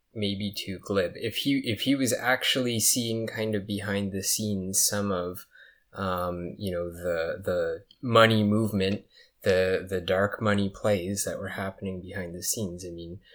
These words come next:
maybe he w-, I, I don't know what you guys think of the, the Anthony Sutton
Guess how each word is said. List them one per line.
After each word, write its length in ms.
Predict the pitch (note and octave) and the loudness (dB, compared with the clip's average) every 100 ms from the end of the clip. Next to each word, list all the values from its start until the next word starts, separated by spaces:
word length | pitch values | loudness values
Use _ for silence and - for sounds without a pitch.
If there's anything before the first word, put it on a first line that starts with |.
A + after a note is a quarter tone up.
| - _ - | -20 _ -2
maybe 300 | A#2 A2 A#2+ | 0 0 0
he 140 | A2 | 0
w-, 180 | G#2+ G#2+ C#3 C#3 - | 2 2 6 6 6
I, 240 | C3 C#3 | 4 10
I 40 | D3+ | 10
don't 120 | F3 | 12
know 100 | D#3+ | 10
what 160 | C#3+ D3 | 10 6
you 60 | |
guys 240 | C3 A#2 - | 8 8 8
think 200 | C#3 B2+ | 4 2
of 160 | A2+ | 0
the, 420 | A2+ G#2+ G#2 G2+ F#2+ | 6 8 8 6 4
the 180 | G2+ A2 | 2 4
Anthony 380 | A2+ - G#2+ | 2 2 -2
Sutton 720 | G2 A2+ A2 G#2 G2 G2 F#2+ | 0 0 0 0 -2 -4 -6